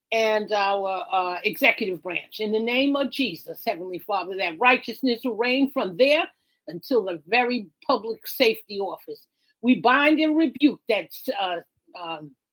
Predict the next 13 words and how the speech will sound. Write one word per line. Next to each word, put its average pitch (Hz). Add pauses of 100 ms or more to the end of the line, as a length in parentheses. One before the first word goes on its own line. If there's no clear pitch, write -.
(220)
silencing 277
curse - (420)
to 190
silence 254
this 240
program. 190
We 196
bind 240
it 226
up. 214
We 214
rebuke 190
it. 170